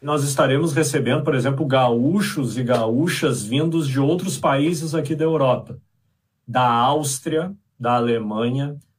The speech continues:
da Inglaterra, da Irlanda, da Dinamarca, da Itália,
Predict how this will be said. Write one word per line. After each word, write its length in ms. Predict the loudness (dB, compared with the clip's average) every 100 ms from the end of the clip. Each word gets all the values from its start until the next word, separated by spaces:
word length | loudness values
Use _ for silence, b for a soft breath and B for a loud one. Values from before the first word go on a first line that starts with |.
| _
da 200 | -4 -2
Inglaterra, 920 | 0 0 0 -2 -2 0 0 0 -4 -4 -10 _ _ _
da 180 | -2 0
Irlanda, 880 | 2 2 2 2 2 2 2 0 -2 -8 -16 _
da 140 | -6 -4
Dinamarca, 1120 | -2 0 0 0 2 2 2 -2 -4 -4 -6 _
da 240 | -6 -2 -2
Itália, 880 | -4 -2 2 2 2 0 -2 -2